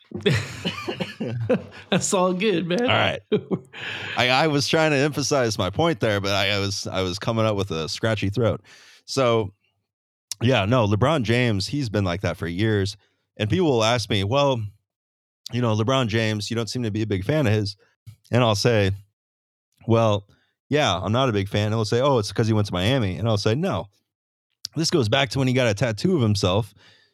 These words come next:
Speaker 2: or a tattoo on himself that said Chosen One." Like, the amount of narcissism he had even at sixteen, seventeen is just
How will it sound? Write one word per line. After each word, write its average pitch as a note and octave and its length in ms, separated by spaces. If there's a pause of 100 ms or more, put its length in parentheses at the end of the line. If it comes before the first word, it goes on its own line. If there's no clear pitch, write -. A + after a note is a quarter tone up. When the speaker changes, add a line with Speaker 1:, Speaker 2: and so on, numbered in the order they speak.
Speaker 2:
or A#2+ 100
a G2+ 40
tattoo B2+ 420
on G#2+ 160
himself G#2 480
that A2 160
said A2+ 220
Chosen B2 400
One." F#2+ 220 (800)
Like, A#2+ 160
the C#3 100
amount D3+ 240
of A2+ 80
narcissism G#2 800 (280)
he A#2+ 100
had B2+ 200
even C#3 220
at F2 200
sixteen, D3 560
seventeen A#2 540
is F#2 160
just - 460